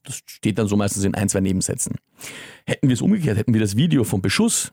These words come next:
und das wäre viral gegangen und in allen Medien, dann würde im Nebensatz stehen, danach gab es Festsetzungen, wo einige Jugendliche leicht verletzt worden sind.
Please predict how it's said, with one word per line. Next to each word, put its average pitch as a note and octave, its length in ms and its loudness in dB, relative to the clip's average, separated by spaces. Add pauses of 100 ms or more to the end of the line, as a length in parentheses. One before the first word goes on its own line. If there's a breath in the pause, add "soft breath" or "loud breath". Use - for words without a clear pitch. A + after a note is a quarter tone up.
und G#2+ 140 0
das D#3 180 0
wäre B2+ 260 2
viral A2 300 2
gegangen A#2 320 2
und G#2+ 80 4
in G#2 80 2
allen G2 160 4
Medien, C#3+ 400 4 (300 loud breath)
dann B2 120 2
würde B2 140 2
im A2 60 4
Nebensatz E3 340 2
stehen, D3 220 0 (280 loud breath)
danach A#2 380 0
gab B2 180 0
es A#2+ 120 -2
Festsetzungen, A#2+ 800 2
wo A2+ 220 2
einige G#2+ 320 2
Jugendliche G#2 380 4
leicht G2+ 220 0
verletzt A2+ 360 -2
worden G2 340 0
sind. F#2+ 280 -2